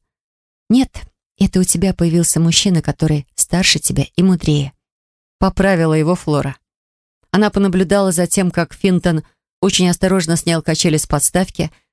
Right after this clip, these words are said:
а потом вернулся к Колтону, чтобы обнять его.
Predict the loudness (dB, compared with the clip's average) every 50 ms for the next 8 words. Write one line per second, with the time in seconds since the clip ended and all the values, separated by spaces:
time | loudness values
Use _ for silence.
0 | _ -6 -4 -2 -2 -2 0 0 0 2 2 2 2 2 2 2 2 2 0 -2
1 | -2 0 0 -2 0 0 -2 -2 0 0 0 0 0 0 0 0 0 0 0 0
2 | 0 0 -2 -4 -4 -4 -4 -6